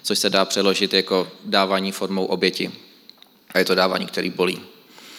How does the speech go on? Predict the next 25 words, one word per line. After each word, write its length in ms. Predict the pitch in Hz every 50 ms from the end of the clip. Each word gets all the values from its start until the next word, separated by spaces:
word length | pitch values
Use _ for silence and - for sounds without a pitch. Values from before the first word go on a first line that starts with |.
| - - - _ _ - -
A 80 | 95
bylo 140 | 98 98 98
to 80 | - 104
něco, 220 | 98 95 - 104
co 140 | - - 98
jsem 340 | - - 92 90 - - -
jako 180 | - - - -
nechtěl 460 | 95 98 101 104 - - - 104 104
slyšet, 380 | - - 107 101 - 110 -
ale 140 | 104 98 95
potřeboval 580 | 90 - - - 104 98 - - 95 95 92 92
jsem 180 | - - 95
to 100 | 95 101
slyšet. 440 | 98 - - 98 - - - - - - - - - - - - - - - - - - - _ - _
A 280 | 90 90 82 71 - -
dlouho 280 | 95 101 117 123 123 139
jsem 160 | - 131 120
si 100 | - 131
chtěl 180 | - - 131
koupit 340 | 120 - 120 113 - 113 -
nový 240 | 110 107 98 110 - -
iPad, 360 | 92 92 - 87 87 - - - -
protože 360 | 101 95 - 104 95 107 98
ten 200 | - 104 101 101
můj, 320 | 101 101 101 101 101 -